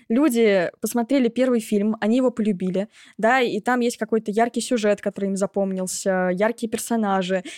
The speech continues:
и более того, ещё бывает же так, ну, сегодня реже, потому что все как-то думают в голове, что если что, у нас будет франшиза, но раньше бывало такое, что фильм и не планировал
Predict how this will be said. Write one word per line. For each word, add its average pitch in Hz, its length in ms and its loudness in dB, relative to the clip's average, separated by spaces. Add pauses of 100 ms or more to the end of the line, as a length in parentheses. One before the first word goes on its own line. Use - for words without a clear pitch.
(140)
и 254 120 0
более 254 300 4
того, 202 260 0
ещё 330 240 0
бывает 214 380 2
же 190 100 -8
так, 370 380 0
ну, 269 120 0
сегодня 233 400 -2
реже, 277 340 2
потому 196 280 -6
что - 140 -8
все 233 180 0
как-то 202 260 -6
думают 208 360 2
в - 20 -6
голове, 202 320 4
что - 160 -2
если 202 180 -2
что, 381 200 0
у 370 40 2
нас 254 160 2
будет 233 260 2
франшиза, 208 520 -2 (380)
но 254 260 2
раньше 330 500 2
бывало 254 320 2
такое, 320 320 0
что - 240 -2
фильм 302 360 0
и - 220 -2
не 247 180 0
планировал 254 680 0